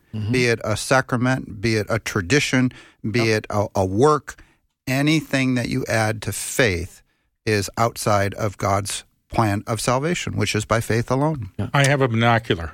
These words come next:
Speaker 3: at home. I like to hunt, and so instead of binoculars, I have a monocular, which means one. And it doesn't have a zoom on it. It's just like a five times. Well, you know what? If I'm in a crowd of people, I put that on somebody. I'm really only seeing one at a time 'cause it's gotta fit in the middle.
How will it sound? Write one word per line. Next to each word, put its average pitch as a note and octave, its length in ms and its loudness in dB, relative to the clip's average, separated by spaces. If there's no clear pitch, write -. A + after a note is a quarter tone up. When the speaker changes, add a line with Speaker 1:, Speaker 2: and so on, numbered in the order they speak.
Speaker 3:
at G#2+ 80 -2
home. G2 240 -2
I G#2 80 2
like A2+ 200 2
to G#2 80 -2
hunt, A2+ 300 0
and F#2+ 140 -2
so G2+ 280 2
instead G2+ 320 2
of F#2 200 -4
binoculars, A2+ 640 0
I A2+ 60 4
have A2+ 120 2
a A#2+ 240 -2
monocular, C3+ 680 0
which G2+ 220 -6
means A2+ 260 0
one. C3+ 340 0
And A#2+ 180 2
it B2 80 0
doesn't F#3+ 220 4
have E3 100 0
a C3 80 2
zoom A2+ 300 0
on F#2+ 160 -6
it. B2 100 -8
It's G2+ 40 -8
just C3 220 0
like A#2 160 -2
a G#2 220 -2
five A#2 320 0
times. G2 480 -2
Well, F3 200 4
you F3 100 -2
know G3 140 2
what? F#3+ 280 0
If C3+ 120 0
I'm G3 180 2
in C4+ 80 0
a G#3 60 0
crowd C#3 240 0
of A2 80 -6
people, E3+ 320 0
I A#2+ 100 2
put - 220 -2
that D3 140 2
on C3 140 0
somebody. D3 460 0
I'm C3+ 220 0
really A3+ 180 2
only D3 200 4
seeing A#2+ 260 0
one B2+ 160 2
at G2 100 0
a F#2+ 60 -6
time A2+ 360 -2
'cause B2 180 0
it's A#2 120 -4
gotta D#3 240 2
fit B2+ 200 -2
in A2+ 80 -2
the G#2+ 60 0
middle. G#2+ 320 0